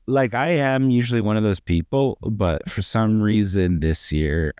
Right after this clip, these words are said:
I feel a little different. Um, like, I put up my own tree in my apartment. Guess it's, like, 'cause we're, I'm not, like, I'm, like, actually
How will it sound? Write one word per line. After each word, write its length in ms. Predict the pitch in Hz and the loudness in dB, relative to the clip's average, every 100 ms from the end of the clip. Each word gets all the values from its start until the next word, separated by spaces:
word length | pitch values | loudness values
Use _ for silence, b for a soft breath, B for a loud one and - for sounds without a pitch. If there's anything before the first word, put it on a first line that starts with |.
| - | -8
I 60 | - | -6
feel 340 | - 73 71 | -2 2 2
a 40 | |
little 220 | 73 69 71 | 2 0 0
different. 500 | 76 71 110 90 - _ _ _ _ _ _ _ _ - | -2 -2 -2 -2 -6 _ _ _ _ _ _ _ _ -6
Um, 580 | 69 64 57 58 - - _ _ _ _ | -2 -2 -2 -4 -6 -12 _ _ _ _
like, 220 | - 73 80 | -4 -2 -2
I 100 | 76 | -4
put 200 | - 82 | -2 -2
up 240 | 73 - _ _ - | -2 -6 _ _ -2
my 280 | 87 85 | 0 2
own 400 | 78 87 87 82 - _ _ | 2 2 2 0 -4 _ _
tree 500 | - 101 95 95 98 - | -4 0 0 0 -2 -2
in 220 | 82 82 - _ - | -2 -2 -6 _ -4
my 180 | 85 82 | -2 0
apartment. 600 | 80 90 80 78 90 - B B _ | -2 -2 -2 -2 -4 -6 B B _
Guess 240 | 95 - | -4 -2
it's, 160 | 76 - | -2 0
like, 160 | 76 - | -2 -2
'cause 200 | 76 69 | -4 0
we're, 320 | 82 82 - _ _ _ _ _ _ _ - | 0 -2 -4 _ _ _ _ _ _ _ -6
I'm 180 | 67 | -2
not, 320 | 80 76 76 - | 0 0 -2 -4
like, 600 | 76 69 60 - - - _ _ - | -2 -2 -2 -8 -16 -20 _ _ -4
I'm, 160 | 76 | 0
like, 240 | 73 73 - | 0 0 -2
actually 720 | 76 76 - 80 78 69 | -4 -4 -4 0 2 0